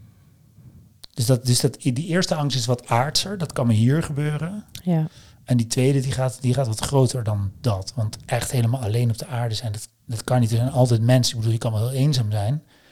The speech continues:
Speaker 1: maar je bent niet alleen op de aarde. Ik bedoel, dat, dat gaat niet gebeuren hier.
Speaker 2: Nee.
Speaker 1: Dus dat heeft meer te maken, denk ik, met een stap naar, eh, ja, een volgende fase.
Speaker 2: Mhm.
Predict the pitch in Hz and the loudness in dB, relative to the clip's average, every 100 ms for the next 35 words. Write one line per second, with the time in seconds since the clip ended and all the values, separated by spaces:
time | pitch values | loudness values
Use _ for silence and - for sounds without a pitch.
0 | - - - - 117 110 117 151 120 - | -20 -20 -20 -6 -2 -2 -2 -2 -4 -2
1 | 117 120 123 - 165 135 98 101 104 107 | 0 2 0 -2 -2 -2 -2 -6 -6 -4
2 | 110 113 - - - 123 135 143 139 127 | -2 -4 -6 -16 -4 -2 2 2 4 4
3 | 104 107 107 110 113 - - - - - | 4 0 -2 -4 -8 -14 -20 -20 -6 0
4 | 151 - - 123 131 135 135 151 156 151 | 0 -2 -2 0 0 2 2 4 4 4
5 | 139 139 139 143 139 135 135 135 123 139 | 4 4 4 2 0 -2 2 0 2 0
6 | - 160 147 139 135 123 123 127 127 123 | 2 4 4 2 4 4 4 4 4 4
7 | 123 127 131 110 117 151 123 101 123 - | 4 2 0 2 2 6 6 6 4 4
8 | 110 104 127 185 208 196 175 | 2 2 0 2 4 6 4